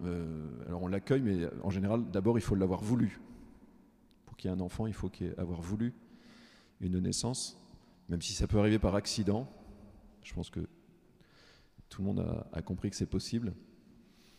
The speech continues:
Mais il y a cette, euh, vous voyez, une, une naissance qui vient, il faut l'avoir voulu. C'est un peu le sens, on pourrait dire, des, pour que la nouveauté arrive dans nos vies, faut le, faut le vouloir à un certain niveau.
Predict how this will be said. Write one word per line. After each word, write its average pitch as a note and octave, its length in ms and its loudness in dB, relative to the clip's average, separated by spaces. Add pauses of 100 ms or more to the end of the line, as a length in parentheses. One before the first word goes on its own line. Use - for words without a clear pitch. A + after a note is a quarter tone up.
(600)
Mais A2 260 6 (220)
il F2+ 100 -2
y A2 60 6
a A2 60 8
cette, - 260 4
euh, G#2 160 8
vous G2 60 8
voyez, A2 200 8
une, G#2+ 280 6
une A2+ 100 4
naissance A2+ 260 6
qui A2 100 -2
vient, C3+ 200 4
il - 60 -8
faut - 100 2
l'avoir G#2+ 160 8
voulu. A2+ 260 6
C'est D3+ 120 6
un A2+ 60 6
peu D3 100 10
le C#3 80 10
sens, D#3 260 4
on A#2+ 80 2
pourrait A2 160 6
dire, C#3+ 140 4
des, G#2 320 6
pour G2+ 160 0
que A#2+ 100 6
la A2 100 8
nouveauté C#3+ 800 6
arrive A#2+ 340 2
dans A2+ 120 6
nos G#2+ 140 6
vies, C#3 240 0 (180)
faut G#2 220 2
le, G2 200 8
faut G2+ 180 2
le G#2+ 100 6
vouloir A2+ 500 2
à F#2 60 -2
un F#2+ 40 -2
certain F#2+ 280 -6
niveau. F#2+ 240 -4